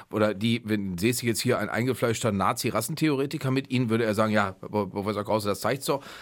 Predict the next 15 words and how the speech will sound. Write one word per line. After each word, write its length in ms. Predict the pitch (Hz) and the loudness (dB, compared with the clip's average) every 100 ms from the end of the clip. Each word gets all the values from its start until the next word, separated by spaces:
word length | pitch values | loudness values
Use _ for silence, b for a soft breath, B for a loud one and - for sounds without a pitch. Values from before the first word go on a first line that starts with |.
| B | B
alles 260 | 113 135 | 2 2
eine 180 | - 113 | 0 0
einzige 340 | 113 123 120 113 | 0 -2 -4 -2
Schweinerei. 580 | - 113 107 98 139 139 B B | 0 0 2 2 0 -4 B B
Äh, 200 | 131 123 | 2 2
äh, 260 | - 120 110 | 2 0 2
wir 140 | 117 | 0
müssen 400 | 135 139 147 135 | 0 -2 -2 0
das, 360 | 123 120 - - | 0 0 -2 -4
äh, 600 | - 127 131 - 117 120 | 0 0 0 -2 -4 0
wir 120 | 117 | 0
müssen 260 | 117 127 131 | 0 0 0
das, 240 | 123 120 | 0 -2
äh, 60 | 123 | -6
äh, 880 | 120 127 - - 123 127 135 - | -6 -8 -8 -10 -8 -6 -6 -4